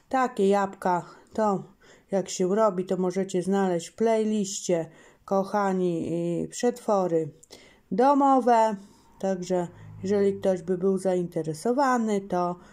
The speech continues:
będzie mógł w sezonie sobie po prostu zrobić takie jabłka do słoików i fajnie się potem je wykorzystuje do wszelkiego rodzaju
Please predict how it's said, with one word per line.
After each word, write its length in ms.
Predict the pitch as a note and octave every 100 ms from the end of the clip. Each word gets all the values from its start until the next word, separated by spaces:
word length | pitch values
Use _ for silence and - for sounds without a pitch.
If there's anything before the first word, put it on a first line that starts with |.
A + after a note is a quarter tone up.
| - - - -
będzie 520 | F3+ F#3 F3+ F3+ G3+
mógł 340 | E3+ E3 E3
w 40 | -
sezonie 600 | C4 B3 G3 F3+ F#3 F#3
sobie 540 | - D#3+ D#3 E3+ E3 D3+ - - -
po 140 | B3+
prostu 520 | A#3+ E3 E3 - F3+
zrobić 640 | E3+ D#3+ D3 D3 D#3+ D#3
takie 480 | - D#3 D3 D3+ D#3 D3+ - - _ _ -
jabłka 600 | F#3+ F#3+ - - E3 D#3 - _ - -
do 420 | G#3+ F3+ B3 C#4
słoików 760 | C4 A#3+ A3 G#3+ - F#3+ F#3+ -
i 160 | D4+ D#4
fajnie 480 | G3+ F#3+ F#3+ G3
się 160 | F#3+ F#3
potem 460 | F3+ F3+ E3+ E3+ E3 - - - _
je 200 | - E3+
wykorzystuje 1120 | D#3+ B3+ D4 A#3+ G3+ E3+ D#3 - F#3+ F#3+ F#3
do 220 | F#3 C4+ D4
wszelkiego 640 | - F3+ E3+ F#3 F#3 F#3+
rodzaju 680 | F#3 G3+ D#3 D3+ D3+ D#3+ D#3